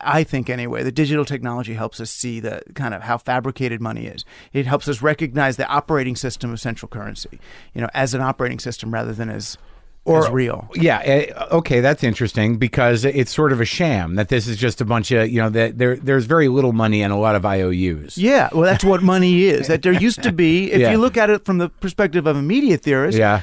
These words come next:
Speaker 1: there were all these other kinds of monies back in the tenth, eleventh, twelfth centuries.
Speaker 2: Mm-hmm.
Speaker 1: And they came and said, "All those monies are illegal. If you want to trade with each other, you've got to use this money. You've got to borrow it, and you have to pay it back at interest."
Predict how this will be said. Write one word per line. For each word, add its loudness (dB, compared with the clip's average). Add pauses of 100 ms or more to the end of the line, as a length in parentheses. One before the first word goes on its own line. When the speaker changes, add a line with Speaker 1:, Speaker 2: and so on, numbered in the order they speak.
(100)
Speaker 1:
there 0
were 4
all 6
these 0
other 2
kinds 0
of 0
monies -2
back -2
in -2
the -6
tenth, -2
eleventh, -2
twelfth -4
centuries. -2
Speaker 2:
Mm-hmm. 2 (100)
Speaker 1:
And 2
they 2
came 2
and 0
said, 0
"All 6
those 4
monies 2
are 4
illegal. 0
If -2
you -4
want 0
to -4
trade -2
with -4
each -6
other, 2
you've 0
got 2
to 2
use 0
this 0
money. 0
You've -4
got 2
to 0
borrow 2
it, 2
and -6
you 2
have 2
to -4
pay -2
it 0
back 0
at -4
interest." -6